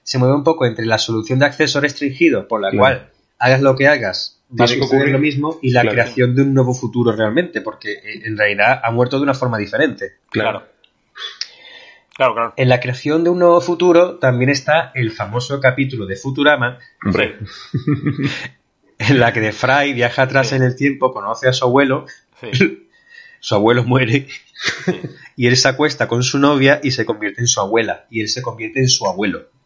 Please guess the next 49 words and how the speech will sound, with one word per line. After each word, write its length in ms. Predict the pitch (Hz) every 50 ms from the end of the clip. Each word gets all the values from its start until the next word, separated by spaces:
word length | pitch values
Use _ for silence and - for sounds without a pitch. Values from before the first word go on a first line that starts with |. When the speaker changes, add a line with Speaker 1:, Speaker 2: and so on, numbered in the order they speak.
| _ _
Speaker 3:
Correcto. 320 | 104 92 92 90 - - - - _ _ _ _ _ _ _ _ -
Dice, 280 | 127 117 - 135 123 - - -
para 200 | 123 120 113 107
mí 240 | 113 131 156 - -
es 80 | 127
el 140 | 131 139 131
mejor 240 | 127 127 135 135 131
capítulo 400 | 127 - 127 117 123 113 110 107
de, 360 | 107 110 107 107 107 107 - - 127
de 80 | 120
Futurama. 440 | - - 120 104 104 98 90 - - _ _ _ _ _ _ _
Speaker 2:
Es 80 | 120 113 -
que 80 | 123
Speaker 3:
Por 180 | 120 120 120 113
Speaker 2:
ese 40 | 104
es 120 | 113 120
el 60 | 120
Speaker 3:
la 100 | 127 -
Speaker 2:
de 60 | - 131
Speaker 3:
paradoja 500 | 120 113 113 123 123 - - 143 151 156
esta, 460 | 156 - - 175 170 - - - -
e-, 140 | 135 127 -
ese 220 | 117 113 - - 143
es 80 | 139
el 120 | 147 139 127
de, 220 | 135 123 123 120
el 160 | - - 120 117
Speaker 2:
El 40 | 110
Speaker 3:
de 80 | 101 95
Speaker 2:
de 180 | 107 110 110 -
Speaker 3:
Roswell. 440 | - 139 143 131 127 135 139 160 - _ _ _ _ _
Speaker 2:
Claro, 300 | 110 95 82 76 85 107
el 60 | 104
de 80 | 90
Roswell, 360 | 73 80 82 80 92 120 120 95
es 100 | - -
que 60 | 95
eso 100 | 87 87 90
es 80 | 92
maravilloso. 400 | 101 104 104 95 80 85 117 -
Speaker 3:
Y, 580 | 135 - 98 120 120 117 117 113 110 113 110 - _ _ _
hostia, 420 | 120 120 - - 135 123 113 107 -
y 120 | 123 113
el 140 | 113 110 -
capitulito 640 | - 113 110 117 104 - 110 104 104 113 120 - 127
que 120 | 135 135 127
nos 180 | 131 131 127
da 160 | 127 135 127
Zoidberg. 540 | - - - 120 127 127 127 131 139 185 -